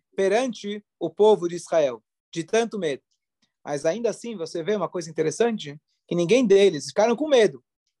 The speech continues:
mas nenhum deles fugiu, nenhum deles se submeteu.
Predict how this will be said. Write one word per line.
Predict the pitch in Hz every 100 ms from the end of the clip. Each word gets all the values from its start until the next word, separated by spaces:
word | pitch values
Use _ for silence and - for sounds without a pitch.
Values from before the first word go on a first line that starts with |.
| _
mas | 139 143
nenhum | 220
deles | 196 147
fugiu, | - 143 143 208 _ _ _ _ _ _
nenhum | 165 262
deles | 240 196 170
se | 175
submeteu. | 170 151 - 143 160